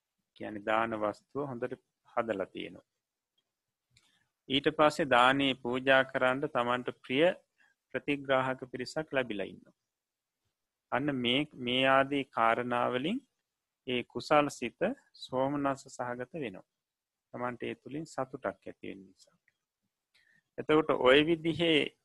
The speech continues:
ශ්‍රද්ධා බලවත් වීම, බලවත් නොවීම, ඒ වගේම තමන් බලාපොරොත්තු වෙන විදිහට ඒ දානේ සකස් කරගන්න බැරි වීම, හ්ම්, ඊළඟට ප්‍රිය ප්‍රතිග්‍රාහකයන් නොලැබීම, මෙන්න මේ කාරණා වලින්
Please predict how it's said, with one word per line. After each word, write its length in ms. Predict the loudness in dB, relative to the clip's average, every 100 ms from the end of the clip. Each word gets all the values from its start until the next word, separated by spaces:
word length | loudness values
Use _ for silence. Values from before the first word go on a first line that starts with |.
| _
ශ්‍රද්ධා 580 | 0 2 2 2 4 4
බලවත් 520 | 6 4 6 6 4 0 -8
වීම, 320 | -6 -4 -6 -10 _
බලවත් 500 | 0 2 4 4 2 -4
නොවීම, 500 | -4 0 0 0 -4 _ _ _ _ _ _ _
ඒ 100 | -4
වගේම 480 | -2 -2 -4 -4 -2 -4 -6 _ _ _ _ -6
තමන් 280 | -2 0 2
බලාපොරොත්තු 720 | 4 6 4 2 -2 -4 -8
වෙන 180 | -8
විදිහට 440 | -6 -6 -6 -6 -8
ඒ 100 | -2
දානේ 440 | 0 0 0 -4
සකස් 460 | -8 -10 -6 -6 -6
කරගන්න 480 | -6 -6 -6 -6 -6
බැරි 280 | -4 -4 -4
වීම, 300 | -10 -12 -14 -18 _ _ _ _ _ _
හ්ම්, 160 | -16 -16 -20 _ _ -14
ඊළඟට 460 | -8 -6 -8 -6 -8 -8 _ _ _ _ _ _
ප්‍රිය 160 | 0 0
ප්‍රතිග්‍රාහකයන් 1000 | 0 -6 -6 -2 0 2 0 -4 -8 -6
නොලැබීම, 540 | -2 0 0 -2 -6 -8 -14 _ _ _ _ _
මෙන්න 320 | -4 -2 -2 -2
මේ 220 | -2 -4
කාරණා 580 | -2 0 0 0 -2 0
වලින් 340 | -2 -4 -4